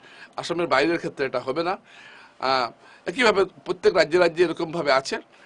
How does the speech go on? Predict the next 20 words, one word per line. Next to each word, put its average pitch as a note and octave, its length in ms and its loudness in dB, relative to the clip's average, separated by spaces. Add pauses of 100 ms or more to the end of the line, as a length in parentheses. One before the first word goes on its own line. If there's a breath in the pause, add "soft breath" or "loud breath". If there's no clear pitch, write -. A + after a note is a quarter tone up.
(100)
এবং E3+ 140 -8
সেখানে A#3 400 0 (420)
যদি F3 160 2
কেউ F3+ 140 2
ডিগ্রি D3 360 -2
নেন, E3+ 260 0 (380 loud breath)
আহ, C3 280 0 (340)
সেখানে A3 340 -2
যদি E3+ 220 0
কেউ G#3 280 4 (460 loud breath)
পড়েন E3 280 4
তাহলে E3 340 -2
তাকে A3 300 -4
সেই F#3 220 -2
জায়গার G#3 260 4
নাগরিক C3 320 0
হতে G2+ 220 -16
হবে। D#2 120 -12
এখন G3 160 -4
ধরুন, F3+ 300 2